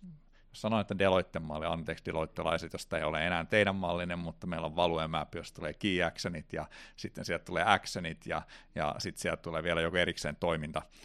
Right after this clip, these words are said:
toiminta, jos sulla on priorisoitu tietylle tasolle ja skaalattu yhteen koko yrityksen erilaiset toiminnat, mitä,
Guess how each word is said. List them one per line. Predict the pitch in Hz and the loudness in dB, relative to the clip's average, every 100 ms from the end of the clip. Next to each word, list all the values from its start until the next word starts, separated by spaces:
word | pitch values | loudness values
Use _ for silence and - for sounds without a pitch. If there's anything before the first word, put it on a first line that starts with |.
| - - | -12 -2
toiminta, | 85 82 78 76 | 0 0 -2 -6
jos | 78 | -4
sulla | 87 | -4
on | 78 | -4
priorisoitu | - 85 80 - 71 - | 2 2 2 0 -2 -4
tietylle | - 78 76 76 | -4 -4 -2 -6
tasolle | - 80 82 76 | -4 -6 -4 -2
ja | 76 | -2
skaalattu | - 78 73 76 80 | -2 -2 0 -2 -8
yhteen | 78 - 78 | -10 -8 -10
koko | - - | -8 -6
yrityksen | 78 78 80 - 73 - - - - | -6 -6 -8 -10 -14 -14 -20 -12 -6
erilaiset | 82 73 73 - | -4 -4 -8 -6
toiminnat, | 127 110 95 85 - | 0 0 0 -4 -6
mitä, | 82 78 | -6 -6